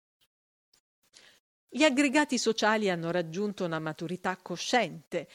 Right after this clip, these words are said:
e non hanno più bisogno di una monarchia ereditaria che faccia al loro posto il lavoro di governo e neppure,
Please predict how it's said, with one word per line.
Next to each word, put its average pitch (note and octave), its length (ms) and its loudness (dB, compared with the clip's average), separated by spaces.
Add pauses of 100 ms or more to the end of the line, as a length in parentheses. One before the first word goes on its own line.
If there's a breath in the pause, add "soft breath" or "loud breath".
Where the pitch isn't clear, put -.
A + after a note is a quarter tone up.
(220 loud breath)
e G#4+ 100 -2
non D4+ 200 2
hanno A3 300 4
più A3+ 180 -2
bisogno F#3+ 520 -2
di E3+ 100 -4
una F3+ 160 -2
monarchia F3+ 640 0
ereditaria F3+ 760 2
che F#3 120 -8
faccia A3 560 0
al G3+ 180 0
loro G#3 280 2
posto G#3 600 -2 (240 loud breath)
il F4 140 4
lavoro G#3 340 4
di E3+ 120 -4
governo D#3 720 -2 (100)
e F3+ 120 -6
neppure, F#3+ 720 -2